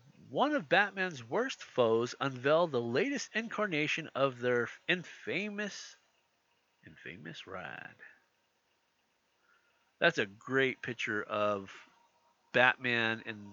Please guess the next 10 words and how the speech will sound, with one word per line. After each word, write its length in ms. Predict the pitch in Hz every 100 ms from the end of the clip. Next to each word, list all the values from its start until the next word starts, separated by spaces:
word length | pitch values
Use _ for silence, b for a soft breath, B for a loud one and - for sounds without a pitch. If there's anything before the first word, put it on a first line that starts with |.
| 104 -
and, 460 | 104 98 92 92
uh, 300 | 87 90 82 95 - 120
Nightwing, 480 | 117 123 113 104 95 95 _ - 117
the, 200 | 110 104
the 120 | 107 110
original 400 | 117 117 113 98
Robin. 460 | 107 127 117 98 95 B B B B B B B B
That 240 | 120 123 131
is 240 | 117 110
just, 340 | - 113 101